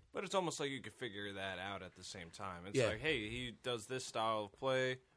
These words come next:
Speaker 1: with this Pikmin. Let's counter it.
Speaker 2: But you know how hard it is? Like, in the
Speaker 1: But
Speaker 2: midst
Speaker 1: it-,
Speaker 2: of the
Speaker 1: easier
Speaker 2: mo-,
Speaker 1: said than done,
Speaker 2: it's
Speaker 1: though.
Speaker 2: easier said than done
Speaker 1: Of
Speaker 2: because
Speaker 1: course.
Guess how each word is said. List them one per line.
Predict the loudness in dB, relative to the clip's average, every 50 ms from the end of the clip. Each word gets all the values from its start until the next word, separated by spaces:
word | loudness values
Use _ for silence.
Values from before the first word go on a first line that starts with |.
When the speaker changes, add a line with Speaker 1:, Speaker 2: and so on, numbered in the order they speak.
| _ _ _ -10
Speaker 1:
with | -8 -4
this | -4 -4 -4 -4
Pikmin. | -4 -6 -6 -4 -6 -8 -8 -8 -10 _ _ _ _ _ _ _ _ _ _ _ _ _ _ _ -12
Let's | -10 -8 -6
counter | -6 -6 -6 -8 -10 -12
it. | -12 -2 6
Speaker 2:
But | 8 8 8 8 6
you | 2
know | 2
how | 4 2
hard | 2 0 0 2 4 4 6 4
it | 4 2
is? | 2 4
Like, | 4 2 2 2 2 2
in | 4 6
the | 8
Speaker 1:
But | 8 8
Speaker 2:
midst | 8 8 6 8 8
Speaker 1:
it-, | 8
Speaker 2:
of | 10 10
the | 10
Speaker 1:
easier | 10
Speaker 2:
mo-, | 8 8
Speaker 1:
said | 8 6
than | 6
done, | 6 8
Speaker 2:
it's | 8 8 6
Speaker 1:
though. | 6 6
Speaker 2:
easier | 8 8 8 8 8 6 4 4
said | 4 2 2 2
than | 2 0
done | 0 0 0
Speaker 1:
Of | 0
Speaker 2:
because | -2 -4 0 2 4
Speaker 1:
course. | 4 4 4 2